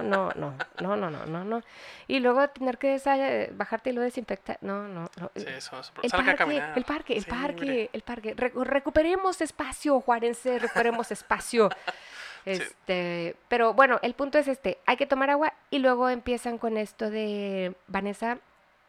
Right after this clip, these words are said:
Speaker 1: te estoy haciendo caso, estoy tomando agua. Llegué el fin de semana y se me atravesó un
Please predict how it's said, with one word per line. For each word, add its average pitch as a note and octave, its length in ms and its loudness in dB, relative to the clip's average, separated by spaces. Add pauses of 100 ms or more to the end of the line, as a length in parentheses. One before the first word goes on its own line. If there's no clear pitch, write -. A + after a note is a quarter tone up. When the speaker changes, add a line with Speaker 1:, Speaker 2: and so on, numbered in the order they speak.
(520)
Speaker 1:
te A#3 80 -2
estoy A3+ 160 -2
haciendo G#3 260 -2
caso, A3 360 -6
estoy G#3+ 180 -12
tomando F#3 360 -8
agua. A3 340 0 (420)
Llegué G3+ 120 0
el G3+ 80 -2
fin A3 120 0
de G3+ 60 -6
semana C4 480 0
y B3+ 280 0
se A#3 140 -2
me G3+ 100 -2
atravesó A3 720 0 (120)
un A#3+ 1160 0